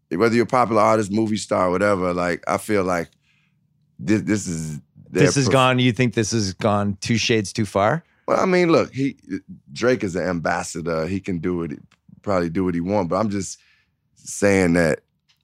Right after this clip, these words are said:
Speaker 1: I, from my perspective, as I think that,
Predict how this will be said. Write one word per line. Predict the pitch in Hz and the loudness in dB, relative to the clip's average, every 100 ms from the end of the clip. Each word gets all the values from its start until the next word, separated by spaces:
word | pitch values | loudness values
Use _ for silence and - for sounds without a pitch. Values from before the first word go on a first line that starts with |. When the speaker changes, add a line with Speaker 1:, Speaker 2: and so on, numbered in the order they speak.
| _ _ _ - | _ _ _ 0
Speaker 1:
I, | 120 - - - 57 - - - | 0 0 -6 -12 -14 -8 -10 -2
from | 117 107 | 2 4
my | 123 127 | 4 2
perspective, | 110 - - 110 - 85 | 0 -2 0 0 0 0
as | 90 80 - | 0 -2 -2
I | 92 | -2
think | 104 - 101 - | 0 0 0 0
that, | 90 80 - | 0 0 -2